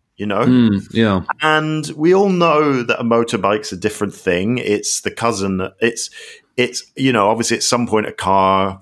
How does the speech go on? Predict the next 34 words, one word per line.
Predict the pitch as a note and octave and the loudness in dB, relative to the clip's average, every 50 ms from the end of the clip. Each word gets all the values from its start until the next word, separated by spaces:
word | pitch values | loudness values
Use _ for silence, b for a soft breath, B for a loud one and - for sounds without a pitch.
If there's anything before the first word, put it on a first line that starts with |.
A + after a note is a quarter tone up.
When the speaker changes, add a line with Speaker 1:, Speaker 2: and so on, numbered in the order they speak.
| b b b _ _ _ _ _ _ - | b b b _ _ _ _ _ _ -4
Speaker 1:
um, | F#2 F#2 F#2 F#2 F2+ - | -2 -2 -2 -4 -6 -8
made | - F#2+ G2 G2+ G2 F2+ | -4 -2 -2 -2 -2 -2
love | G2+ G#2 G#2 G2+ G2 G2 F#2 - | 0 0 2 2 2 0 -2 -4
to | - G2+ G2+ | -4 -2 0
a | F#2+ | 0
bike | E2 - E2+ D#2+ D#2+ E2 F2 - - - - - - - | 0 0 0 0 0 -2 -6 -8 -10 -14 -14 -14 -12 -10
and | F#2+ F#2 F2+ F2+ F2+ | -8 -6 -6 -6 -8
a | F2 - G2+ | -6 -4 -2
Speaker 2:
Hmm. | G2 G2 | 0 2
Speaker 1:
motorbike | G#2 G#2+ G#2 G#2 - G#2 F2 - F2+ F#2 - - | 2 2 0 0 -2 -4 -2 0 0 -2 -2 -2
was | F2+ - | -6 -6
created. | - - - G2+ F2+ F2 F2 E2+ E2+ E2+ - - D#2 E2 E2+ E2 | -6 -4 -4 -2 0 0 0 -2 -2 -4 -6 -8 -8 -8 -8 -8
So | - - - - D3+ E3+ | -10 -10 -6 -2 0 2
Speaker 2:
Oh, | |
Speaker 1:
we | F#3+ F#3+ C3+ D#2+ | 2 2 2 2
Speaker 2:
yeah. | |
Speaker 1:
know | E2+ A#2+ A2 G#2+ G#2 G#2 G#2+ A2+ | 2 2 2 2 2 2 2 0
it's, | A#2 A#2 - - | 0 -2 -6 -8
it's | - E3+ D3 - | -8 -10 -6 -4
related | F3 E3+ F3 F3 F#3 F3+ E3+ - F3 E3 E3+ | 0 2 2 4 2 2 0 -4 -6 -6 -6
to | - B2+ | -8 -4
both, | A2+ B2+ B2+ C3 C3+ C#3+ C#3 C#3 | 0 0 2 2 2 0 -4 -8
but | - G#2+ | -10 -10
it's | G#2+ - - | -10 -6 -6
not | A#2+ A2+ - - | -6 -6 -4 0
quite | G#2+ A2+ A2+ G#2 F2 | 2 2 2 2 0
Speaker 2:
Mm. | E2+ F#2 F#2+ F#2+ F#2 | 0 -2 -2 -2 -4
Speaker 1:
either. | E2+ - E2+ F2 F#2 - _ B B B B B B | -4 -6 -6 -8 -8 -10 _ B B B B B B
Speaker 2:
Yeah. | - G#2 G#2 F2+ E2 - - | -2 0 0 0 -2 -2 -2
Speaker 1:
Um, | A#2+ B2+ C3 C3 C3 C3 C3+ C3+ C3 B2+ - - _ _ _ _ | 0 2 2 2 2 2 0 -2 -4 -6 -8 -12 _ _ _ _
this | A#2 A2+ - D#3 G3 C4 C#4 C4 - - - - - - - - - _ _ _ _ C#3+ | -20 -12 -2 0 0 0 0 0 -4 -4 -4 -4 -6 -6 -8 -10 -14 _ _ _ _ 0
electric | D3 D3 D3 E3+ F3+ - - - - E3 D#3+ B2+ A#2+ - _ _ | 2 2 2 2 0 0 -2 -6 -6 -6 -6 -8 -10 -18 _ _
bike | - C3+ D3+ E3+ D#3 - - - - - | -2 0 0 0 -2 -4 -8 -14 -10 -4
business, | - G#2 F#2+ F2+ G2 G2 F#2+ F#2 F#2 - - - - | -4 -2 -2 -2 -2 -2 -2 -2 -2 -4 -6 -8 -10